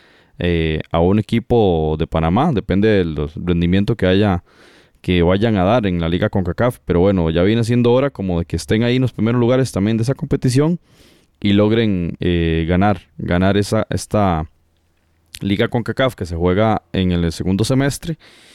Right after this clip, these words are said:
Pero lo que usted dice es muy cierto. Creo que han sido los mejores representantes de, para la Champions en los últimos años y ahora no es la excepción. Y ahora, bueno, de todos a ponernos la camisa del cai prácticamente para,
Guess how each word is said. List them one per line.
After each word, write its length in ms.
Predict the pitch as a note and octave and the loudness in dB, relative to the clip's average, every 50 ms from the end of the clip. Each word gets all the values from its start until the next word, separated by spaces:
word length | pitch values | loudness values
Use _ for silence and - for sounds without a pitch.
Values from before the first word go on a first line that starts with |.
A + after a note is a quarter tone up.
| - - - _ _ _ _ - | -20 -20 -20 _ _ _ _ -2
Pero 560 | A2+ B2 A#2+ A#2+ A#2+ C#3 D3+ D3 C#3+ C3+ A#2+ | 0 2 2 2 2 2 2 2 2 2 2
lo 80 | G2+ F#2+ | 0 -2
que 120 | - G#2+ | -4 -6
usted 200 | - - - A2+ | -8 -4 0 0
dice 180 | A#2 B2 B2 B2 | 2 2 2 0
es 160 | A#2 - - | 0 -2 0
muy 200 | A#2 B2 B2 A#2 | 0 2 0 0
cierto. 400 | - G2 F#2 E2 - - F2 - | 0 0 -2 -2 -2 -6 -8 -4
Creo 180 | - G#2 G#2 | -2 -2 -2
que 120 | - - A#2 | 0 0 -2
han 100 | A#2 G#2 | -2 0
sido 180 | A#2 B2 B2 | 0 2 2
los 80 | A#2 G#2+ | 2 0
mejores 300 | F#2+ F2+ G2+ G#2 A2+ G#2 | 0 0 0 0 0 -2
representantes 800 | F#2+ - F2+ - F2+ E2+ D#2+ G#2+ A2 A2 - - C3 - - - | -4 -6 -8 -6 -6 -6 -4 -2 -2 -2 -2 -4 -6 -6 -8 -10
de, 560 | - F#2+ F2 F2+ F2 E2 E2 E2 E2 D#2+ E2+ F#2+ - | -8 -4 -2 -2 0 0 -2 -2 -4 -6 -8 -6 -4
para 180 | - G#2 G2 | -2 0 0
la 100 | F#2 F2+ | 0 0
Champions 480 | F2 - - A2+ A2 - - A#2 A#2 - | -2 -2 -2 -2 -2 -2 -2 -4 -2 -2
en 60 | G2 F2 | -2 -2
los 120 | E2+ F#2 | -2 -2
últimos 360 | F#2+ - - G#2+ G2 G2 F2+ | -4 -4 -2 -2 -2 0 0
años 300 | A#2+ C3 D3 D3+ D3+ C3 | 0 0 0 0 0 0
y 160 | A#2 F#2+ F2 | 0 0 0
ahora 300 | F2 F2 F2+ G2 G#2 G#2+ | 0 2 2 2 2 2
no 120 | G#2 G#2 G2+ | 2 2 2
es 80 | G#2 | 0
la 60 | G2+ G#2 | 0 -2
excepción. 440 | G2+ F#2+ F2+ - - C3+ D3+ E3+ F3+ - _ _ _ _ _ _ - _ _ | -2 -4 -4 -4 -2 -2 -2 -2 -4 -6 _ _ _ _ _ _ -20 _ _
Y 120 | - F#2+ G2 | -2 0 2
ahora, 260 | F#2+ G#2 A#2+ C3+ C3 | 4 4 4 2 2
bueno, 240 | A#2 A#2+ C3+ C#3+ B2+ | 2 2 2 0 -2
de 60 | G#2 | -2
todos 300 | - - G#2+ A#2 A#2+ B2 | -2 0 0 0 0 0
a 40 | B2+ | -2
ponernos 300 | - A#2 A#2+ C3 C#3 B2+ | -2 0 0 0 0 0
la 80 | A2+ | -2
camisa 300 | - F#2+ G2+ G#2+ G#2 B2 | -2 -2 -2 -2 0 -2
del 100 | G#2+ F#2 | -2 -2
cai 180 | - G#2+ G2+ F#2 | 0 -2 -2 -2
prácticamente 640 | - G2 G2 - A2+ G2+ G2 F#2+ G2 G2+ F#2+ - G2 | -2 -4 -4 -4 -4 -2 0 0 0 0 0 -2 -2
para, 380 | - F2+ E2+ E2 D2+ D2+ D#2+ | 0 0 0 0 -2 -4 -6